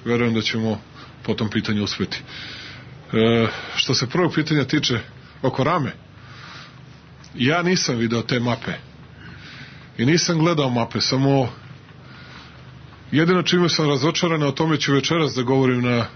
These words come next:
mislim, B devedeset dva, da idem više, razočaran sam potpunom intelektualnom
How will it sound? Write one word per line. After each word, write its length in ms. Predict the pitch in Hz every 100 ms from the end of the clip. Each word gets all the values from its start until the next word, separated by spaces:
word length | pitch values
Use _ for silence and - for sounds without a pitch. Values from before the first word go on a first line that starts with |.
| -
mislim, 340 | 120 - 107
B 160 | 110 123
devedeset 460 | 123 117 123 - 107
dva, 200 | 120 107
da 80 |
idem 280 | 101 113 120 - - - - - - -
više, 480 | 110 156 - 143 127 - - - -
razočaran 560 | 127 139 147 165 139
sam 360 | 123 139 127 104 - - - - - - - - - - - - - - - -
potpunom 560 | 180 170 - 156 131 120 - - -
intelektualnom 1000 | 156 160 160 143 127 - 135 127 123 113